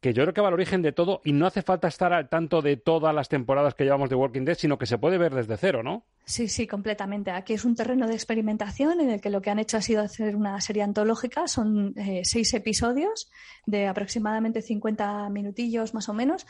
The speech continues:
Speaker 2: en los cuales, pues, cada uno, pues, tira por donde le da la gana. Así que tenemos, por ejemplo, personajes que ya nos habían presentado en la serie madre más desarrollados, como es el caso de Alpha,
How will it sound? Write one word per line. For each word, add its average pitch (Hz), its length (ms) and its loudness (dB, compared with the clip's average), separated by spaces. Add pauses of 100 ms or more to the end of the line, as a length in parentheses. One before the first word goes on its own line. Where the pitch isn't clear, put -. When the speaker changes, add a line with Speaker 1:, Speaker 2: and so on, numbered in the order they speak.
(320)
Speaker 2:
en 240 120 4
los 233 180 4
cuales, 254 340 2
pues, 277 200 2
cada 220 260 0
uno, 240 340 2
pues, 226 200 -4
tira 220 260 -2
por 220 160 -2
donde 202 440 0
le 196 280 0
da 202 80 -2
la 202 80 -4
gana. 262 360 -4
Así 196 300 -2
que 202 420 0
tenemos, 220 300 0
por 240 120 -4
ejemplo, 233 360 -2
personajes 233 580 -4
que 220 120 -2
ya 226 120 2
nos 220 160 -2
habían 220 200 0
presentado 220 380 -2
en 214 60 -2
la 214 80 -2
serie 214 240 -2
madre 214 260 0
más 208 200 -2
desarrollados, 240 680 -2
como 220 160 0
es 208 100 -4
el 208 80 -2
caso 202 220 -4
de 196 100 2
Alpha, 311 360 -2